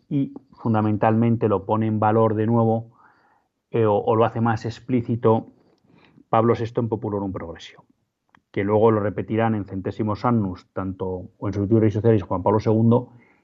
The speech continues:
y en Caritas in Veritate Benedicto dieciséis. Y es la idea de que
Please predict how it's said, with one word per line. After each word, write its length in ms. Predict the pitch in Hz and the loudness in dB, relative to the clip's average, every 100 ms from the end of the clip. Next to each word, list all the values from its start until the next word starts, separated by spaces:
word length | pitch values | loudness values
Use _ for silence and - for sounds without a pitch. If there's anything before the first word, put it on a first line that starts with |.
| _ - | _ 2
y 220 | 127 127 | 4 4
en 140 | 110 | 2
Caritas 440 | 110 110 110 107 120 | 2 4 4 0 0
in 100 | 110 | 2
Veritate 760 | 110 107 110 98 113 113 117 - | 2 2 0 0 0 2 0 -2
Benedicto 520 | 110 101 98 98 95 | -2 -2 -4 -6 -8
dieciséis. 520 | 98 92 - 101 - | -8 -8 -6 -6 -6
Y 160 | 269 151 | 4 4
es 120 | 143 | 6
la 120 | 151 | 6
idea 380 | 147 143 139 127 | 6 4 2 2
de 260 | 123 123 123 | -2 -4 -2
que 240 | 123 | -4